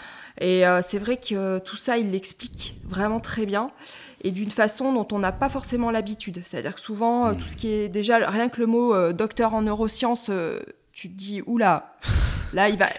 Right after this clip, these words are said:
Speaker 1: il va se mettre à parler et je ne vais absolument rien comprendre. » Et c'est tout l'inverse parce qu'il a, il, il est descriptif, il est imagé, euh, il fait des comparaisons. Euh, euh, ouais, moi, je, je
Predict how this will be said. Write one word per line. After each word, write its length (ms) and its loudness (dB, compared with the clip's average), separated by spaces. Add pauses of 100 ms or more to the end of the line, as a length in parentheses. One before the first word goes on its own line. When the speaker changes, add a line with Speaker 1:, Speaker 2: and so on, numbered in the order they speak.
(200)
Speaker 1:
il 160 6
va 120 8
se 100 0
mettre 200 0
à 60 4
parler 520 2
et 200 0
je 100 -2
ne 140 0
vais 300 0
absolument 460 0 (120)
rien 100 2
comprendre. » 600 2 (400)
Et 40 0
c'est 120 0
tout 160 -4
l'inverse 400 6
parce 160 -2
qu'il 260 -2
a, 160 4
il, 320 -2
il 60 -2
est 80 -2
descriptif, 880 -2
il 120 -4
est 80 0
imagé, 760 2
euh, 240 6 (280)
il 60 -8
fait 100 -8
des 120 -2
comparaisons. 840 -2
Euh, 140 0 (480)
euh, 440 -8 (220)
ouais, 240 -8
moi, 160 -4
je, 300 -4
je 400 -8